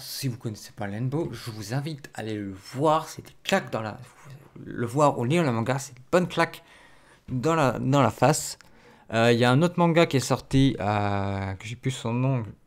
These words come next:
J'ai plus son nom. Il a fait un autre manga,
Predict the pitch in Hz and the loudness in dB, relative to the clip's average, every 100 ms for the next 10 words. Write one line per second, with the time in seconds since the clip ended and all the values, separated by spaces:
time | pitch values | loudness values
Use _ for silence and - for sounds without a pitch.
0 | _ _ _ _ - - _ _ _ _ | _ _ _ _ -20 -20 _ _ _ _
1 | _ _ _ _ _ _ _ _ _ _ | _ _ _ _ _ _ _ _ _ _
2 | _ - _ _ - 110 104 160 147 120 | _ -20 _ _ -14 -8 -4 -2 0 2
3 | 127 131 120 104 139 131 147 127 123 117 | 2 2 -2 0 4 4 2 0 2 2
4 | 151 | 0